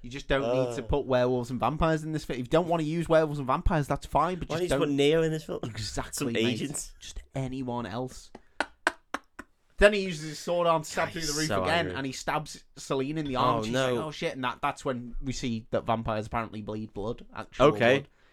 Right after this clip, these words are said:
Speaker 1: human blood. So they hit the brakes, and Michael Sheen eats fucking Michael shit. He just <laughs>
Speaker 2: <laughs>
Speaker 1: goes flying, bang, rolls. Oh, fucking hell! And they drive off,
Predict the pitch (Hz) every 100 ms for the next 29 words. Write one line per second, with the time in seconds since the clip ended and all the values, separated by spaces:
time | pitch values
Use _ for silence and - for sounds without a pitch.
0 | _ - 147 135 123 120 117 117 117 -
1 | _ - 160 156 143 - _ 160 160 156
2 | 143 - 110 117 117 - - - - 113
3 | 113 104 107 113 117 113 107 - 104 104
4 | 104 - 107 - 101 101 101 98 104 95
5 | - 92 123 - 107 107 107 - - -
6 | - - - - 123 156 - 107 135 113
7 | - 123 - 156 160 131 117 135 135 117
8 | 113 - - - - 135 127 110 98 -
9 | 135 117 110 120 110 - - - 117 110
10 | 101 98 101 101 107 110